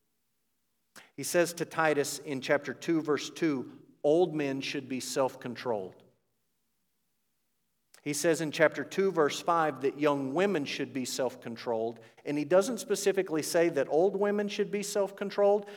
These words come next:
but he does say that the young women should learn self-control from the old women. So, self-controlled. Chapter two, verse six, the young men should be self-controlled.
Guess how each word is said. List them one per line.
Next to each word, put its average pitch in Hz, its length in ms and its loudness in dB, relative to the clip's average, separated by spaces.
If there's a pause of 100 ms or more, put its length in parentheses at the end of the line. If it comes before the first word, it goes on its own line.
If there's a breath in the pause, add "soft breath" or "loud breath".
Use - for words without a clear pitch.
(120 loud breath)
but 147 100 0
he 147 80 2
does 185 300 4
say 180 200 4
that 160 180 -4
the 139 80 -2
young 175 340 2
women 147 300 0
should 139 240 -2
learn 170 360 4
self-control 151 760 2
from 151 300 2
the 135 80 4
old 175 280 8
women. 92 380 -4 (1300)
So, 117 340 0 (720)
self-controlled. 131 800 2 (2250 soft breath)
Chapter 143 260 2
two, 180 220 2
verse 143 260 0
six, - 280 -2
the 123 100 -6
young 165 320 2
men 123 180 0
should 113 240 -10
be 120 120 -6
self-controlled. 113 880 -6